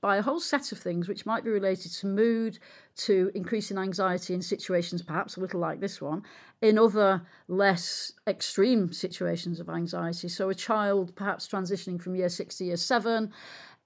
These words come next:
may be sufficiently anxious for them to be, and it, it's almost like a terror, be, becoming terrified of speaking. And it's very much more common,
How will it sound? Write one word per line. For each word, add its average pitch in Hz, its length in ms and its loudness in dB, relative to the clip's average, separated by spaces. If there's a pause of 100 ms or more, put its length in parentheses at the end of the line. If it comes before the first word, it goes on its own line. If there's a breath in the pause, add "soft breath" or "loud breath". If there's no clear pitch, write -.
(180)
may 190 760 6 (360)
be 190 160 6
sufficiently 190 680 -2
anxious 180 480 0
for 185 140 -8
them 180 240 -2
to 175 160 -10
be, 175 160 -2
and 214 140 2
it, - 100 0
it's 262 320 -2
almost 294 240 2
like 240 180 0
a - 40 -12
terror, 190 340 2
be, 202 220 2
becoming 214 260 0
terrified 196 580 0
of 160 80 -10
speaking. 170 440 -6 (760 loud breath)
And 220 140 4
it's 214 160 -4
very 233 340 4 (180)
much 233 400 4
more 190 180 2
common, 175 520 -6